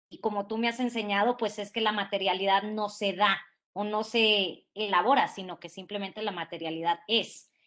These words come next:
Es por la realidad que, que, que existe en la propia necesidad de la empresa y por eso es muy importante como número uno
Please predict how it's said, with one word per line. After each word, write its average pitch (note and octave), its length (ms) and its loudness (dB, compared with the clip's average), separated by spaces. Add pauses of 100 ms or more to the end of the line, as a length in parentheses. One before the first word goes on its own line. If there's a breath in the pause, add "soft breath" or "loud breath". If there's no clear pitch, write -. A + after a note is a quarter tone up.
(220)
Es C4 300 2
por A#3+ 180 0
la G3 120 4
realidad F3+ 680 2
que, F#3 460 -4
que, D#3 380 -10
que F#3+ 80 -10
existe A3+ 420 -4
en A3 120 0
la F#3 120 0
propia G3 300 -4
necesidad F#3+ 460 -4
de F#3+ 60 -2
la G3 60 -4
empresa G#3 540 -2 (340)
y G#3+ 120 -6
por G#3+ 220 2
eso B3 440 4
es A3+ 160 -2
muy B3 320 6
importante A3 680 -4
como G3+ 340 -2
número G#3+ 400 0
uno A3 380 0